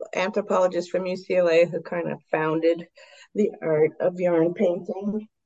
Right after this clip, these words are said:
And then came John and Colette Lilly, Juan and Ivana Green. Then came me, Stacy Schaefer. And, um, but then everything started changing, you know.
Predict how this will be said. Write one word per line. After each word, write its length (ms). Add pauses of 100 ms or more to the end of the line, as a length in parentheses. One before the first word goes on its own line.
(360)
And 220
then 300
came 120 (240)
John 120 (120)
and 220
Colette 320
Lilly, 540 (260)
Juan 220
and 220 (200)
Ivana 500
Green. 760 (500)
Then 160
came 280 (100)
me, 580 (1300)
Stacy 380
Schaefer. 840 (1120)
And, 420 (100)
um, 520 (400)
but 140
then 160
everything 380
started 400
changing, 520
you 120
know. 280